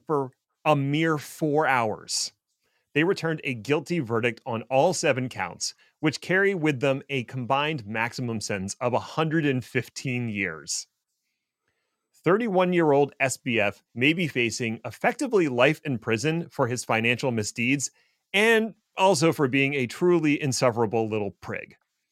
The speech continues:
But wait, there's more. There is a second trial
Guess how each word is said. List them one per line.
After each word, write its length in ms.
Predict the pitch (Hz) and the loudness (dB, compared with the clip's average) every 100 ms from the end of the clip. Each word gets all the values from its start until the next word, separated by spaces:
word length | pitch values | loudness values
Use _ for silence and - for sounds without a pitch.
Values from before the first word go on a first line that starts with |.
| _ _ _ - | _ _ _ 4
But 100 | 160 | 8
wait, 320 | 226 233 - _ _ _ _ - | 8 6 0 _ _ _ _ 2
there's 240 | 262 208 | 2 4
more. 460 | 277 285 160 82 - _ _ _ _ - | 6 6 6 0 -12 _ _ _ _ 0
There 120 | 190 | 2
is 120 | 165 | 4
a 80 | 170 | 2
second 320 | - 151 143 | 2 0 -2
trial 500 | - 117 110 113 107 | 0 2 2 0 -4